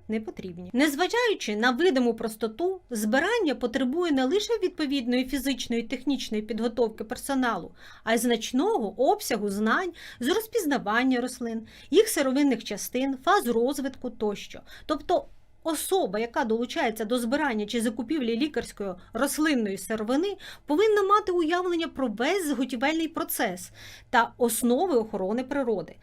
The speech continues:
Саме обізнаність персоналу забезпечує якість та безпечність сировини, адже завжди простіше попередити виникнення дефектів, ніж їх виправляти.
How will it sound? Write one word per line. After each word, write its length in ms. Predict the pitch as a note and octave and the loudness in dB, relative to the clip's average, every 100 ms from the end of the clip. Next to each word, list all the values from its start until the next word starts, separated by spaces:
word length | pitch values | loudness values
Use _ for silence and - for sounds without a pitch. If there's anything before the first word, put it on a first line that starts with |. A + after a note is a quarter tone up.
| - - | -20 -2
Саме 420 | - E4+ E4+ - | 2 4 2 0
обізнаність 800 | E4 C4 A#3 F#4 C#4+ B3+ C4 B3+ | -2 0 2 4 4 4 2 0
персоналу 720 | - - D4 C4 D#4+ C4+ F3 - - | -6 -6 0 2 4 2 -2 -8 -4
забезпечує 680 | G#3+ A3 C4 - C#4 A#3+ G3 | 0 2 2 -2 -2 0 0
якість 500 | G3 C#4 D4+ G#3+ - | 2 2 2 -4 -2
та 80 | |
безпечність 640 | G#3 G#3+ - A#3 A#3+ A#3+ - | -2 -2 0 -2 0 0 0
сировини, 540 | A#3+ A#3+ B3 A#3 F#3 - - - - | -2 0 2 2 0 -6 -20 -20 0
адже 280 | B3+ A#3 C4+ | 2 2 0
завжди 440 | C4 G4+ D4+ A#3 | 0 0 0 -2
простіше 440 | A3+ C4 F#4 - C#4+ | -2 -2 -2 -2 -2
попередити 720 | C4+ A3+ A3 D#4+ F#4+ F4+ F4+ | -4 0 0 2 2 0 0
виникнення 580 | A#3 E4 C4 B3+ A3 G#3+ | 0 2 2 2 0 2
дефектів, 560 | G#3+ C#4 C4+ - - F3 | 2 0 0 -2 -4 -4
ніж 220 | F#3 F3 | -4 -4
їх 200 | G3+ A3 | -6 -4
виправляти. 680 | C4 C4+ D#4 D#4+ B3+ - | -4 -2 -2 0 -2 -4